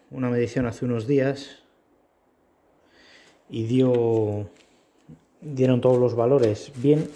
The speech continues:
salvo el nitrito, que me dio cero coma veinticinco. Nivel de cero veinticinco no es tóxico para los peces, pero bueno, simplemente lo he dejado unos días, he hecho un cambio, un par de cambios de agua desde entonces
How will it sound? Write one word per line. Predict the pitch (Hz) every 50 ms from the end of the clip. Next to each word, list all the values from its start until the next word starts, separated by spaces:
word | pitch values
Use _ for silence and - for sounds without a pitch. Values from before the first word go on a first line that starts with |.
| - -
salvo | - - - - - 147 160 165 156 160 175 - - - - - - _ _ -
el | - 117 117 117
nitrito, | 120 113 113 143 165 160 165 - - - - _ _ _ _ _ _ _ _
que | - 139 135
me | 131 123 120 113
dio | 120 131 147 156 151 143 139 135 127 123 120 113 110 104 - -
cero | - 135 135 139
coma | 135 139 139 139
veinticinco. | 139 127 107 98 98 - 107 101 - - - _ _ _ _ _ _ _ _ _ _ _ _ _ _ _ _ _ _ _ -
Nivel | 123 120 131 147 165 165
de | 170 165
cero | 165 - 165 165 160
veinticinco | 160 160 156 147 151 147 - - 175 175 160 165 175 175 185 -
no | 143 139 147 143
es | 127 -
tóxico | - 143 - - 139 120 - 120
para | 120 117 117 117
los | 117 110
peces, | - - 98 - - 95
pero | - - - 117 123
bueno, | 117 113 98 - - - - _ _ _
simplemente | - - 117 113 117 120 120 120 113 120
lo | 117 117
he | 117 113
dejado | 113 - 120 117 117
unos | 117 113 113 113 113
días, | 147 151 170 180 175 156
he | 151
hecho | 123 - - 123
un | 123 120
cambio, | 117 113 120 120 120 127
un | 131 117
par | 110 - 117
de | 113 117 110
cambios | 120 117 117 117 113 113
de | 127
agua | 131 120 110 104 104
desde | 104 101 127 135
entonces | 139 131 156 165 160 160 - 185 196 - -